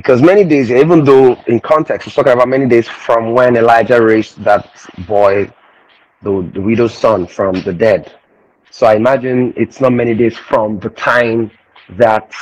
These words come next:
you know, he shook the heavens. It was many days after raising the boy from the dead. But many days can be a lot of things. Can be a lot of months, can be a long time. We don't know that. All right, so just wanted to share that perspective.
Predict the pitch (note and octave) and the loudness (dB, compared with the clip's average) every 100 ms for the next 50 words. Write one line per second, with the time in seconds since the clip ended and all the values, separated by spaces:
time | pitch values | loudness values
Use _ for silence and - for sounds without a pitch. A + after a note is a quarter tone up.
0 | - A#2+ G#2+ G2 F#2 G#2 - C3 - G#2 | -8 -4 -2 -4 -6 -8 -4 -4 -4 -6
1 | G2 G#2+ F2+ F2 - G2+ G#2+ F#2+ A#2+ B2 | -2 -2 -2 -8 -10 -4 -2 0 0 0
2 | A2 G#2 G#2+ - - G#2 G#2+ - _ _ | -2 -2 -4 -4 -2 0 -2 -8 _ _
3 | G2+ A2 A2 A2+ G#2 F#2+ G2 G2 F#2+ F#2+ | -2 0 0 -2 -4 -4 -4 -6 -8 -4
4 | G2+ F#2 A2+ D3+ D3 B2 - G#2+ F#2+ G2+ | -4 -2 0 0 0 -2 -2 -6 -4 -4
5 | F#2 G2 F2 - _ - _ - G2 G#2 | -6 -10 -12 -14 _ -20 _ -8 -2 0
6 | A#2 G#2+ F2+ G2+ G2+ F#2 - G2+ G2+ G2+ | 0 0 -2 -2 -2 -4 -6 -4 -2 -2
7 | G2+ A2+ A2+ - G2 F2+ F2 G2+ A#2 A#2 | 0 -2 -2 -8 -10 -10 -12 -6 -4 -4
8 | F#2+ E2+ E2+ E2 - _ _ _ - F#2+ | -4 -8 -10 -16 -20 _ _ _ -8 -4
9 | F#2+ - G#2 F2+ - A2 C#3+ C3 A#2 G#2 | -4 -4 -6 -6 -8 -6 -4 -2 -2 -2
10 | F2 - G#2+ G2+ - F2 G2 - F#2+ | -8 -4 -2 -2 -4 -10 -12 -12 -14